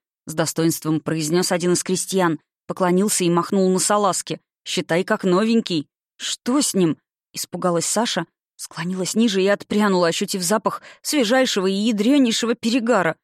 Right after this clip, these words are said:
Чисто папенька после попойки в казарме. «Батюшки, да он же в дрова!» «А то как же!» —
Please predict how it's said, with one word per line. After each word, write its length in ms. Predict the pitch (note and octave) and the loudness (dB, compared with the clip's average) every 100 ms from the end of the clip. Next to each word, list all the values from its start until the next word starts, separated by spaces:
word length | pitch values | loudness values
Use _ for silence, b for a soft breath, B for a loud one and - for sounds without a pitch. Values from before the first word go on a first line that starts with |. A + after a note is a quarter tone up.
| _ - | _ -4
Чисто 300 | F#4 - F4 | -2 -2 0
папенька 500 | C#4 B3+ A3+ A3 G#3 | 0 2 0 0 0
после 260 | A#3 A3+ | 0 0
попойки 420 | A#3 A3+ A#3 - | -2 0 0 0
в 100 | A3 | -4
казарме. 560 | C4 A3+ G#3 F#3 F3+ E3+ _ _ | 0 0 2 2 2 0 _ _
«Батюшки, 580 | B3+ D4+ A#3+ G3 - - | 0 2 2 -2 -6 -4
да 200 | F#3 A#3 | 0 2
он 120 | C4+ | 4
же 140 | A#3+ C#4 | 2 0
в 80 | A3+ | 2
дрова!» 480 | C#4+ D#4+ C#4+ D#3 - _ - | 2 4 2 2 -2 _ -4
«А 160 | E3 - | -4 -2
то 140 | G#3 | -2
как 260 | - D#3 C#3 | 0 0 0
же!» — 240 | D3 | -4